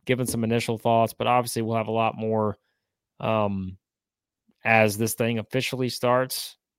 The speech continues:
in terms of, you know, the, the coaching search and everything. And, yeah, it, as always in the S E C, doesn't matter who it is, it's gonna be a,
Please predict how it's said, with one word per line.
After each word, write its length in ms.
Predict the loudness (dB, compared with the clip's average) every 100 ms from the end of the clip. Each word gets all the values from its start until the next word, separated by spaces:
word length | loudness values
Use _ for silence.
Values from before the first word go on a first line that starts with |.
| _ -10
in 140 | -8 -6
terms 440 | -4 -2 -4 -2
of, 220 | -4 -4 -12 _ _ _ _ _ _ -10
you 120 | -8
know, 240 | -8 -12 _ _ _ _ _ _ -18
the, 300 | -16 -12 -10
the 80 | -2
coaching 360 | 0 0 -6
search 300 | -2 -2 -2
and 60 | -4
everything. 560 | -4 -4 -2 0 0 -2
And, 220 | -4 -8 _ _ _ _ _ _ _ _ _ _ _ -12
yeah, 260 | -6 -6 -2
it, 280 | 0 0 -2 _ _ _ _ _ -12
as 320 | -4 0 8
always 380 | 10 12 12 8
in 60 | 4
the 100 | 2
S 180 | 2 -2
E 40 |
C, 220 | 0 2
doesn't 200 | 2 0
matter 220 | 0 0 2
who 120 | 2
it 80 | 2
is, 200 | 0 -6
it's 100 | -6
gonna 200 | -4 -2
be 180 | 0
a, 200 | 0 -2